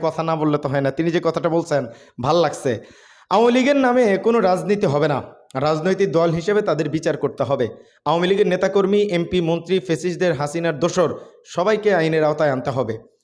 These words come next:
মানবতা বিরোধী অপরাধ ট্রাইব্যুনালের বিচারাধীন সবার বিচার নিশ্চিত করতে হবে। সালাউদ্দিন ভাই,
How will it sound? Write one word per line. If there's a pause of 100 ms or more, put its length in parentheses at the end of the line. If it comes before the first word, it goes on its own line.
(140)
মানবতা
বিরোধী
অপরাধ
ট্রাইব্যুনালের
বিচারাধীন
সবার
বিচার (340)
নিশ্চিত
করতে
হবে।
সালাউদ্দিন
ভাই,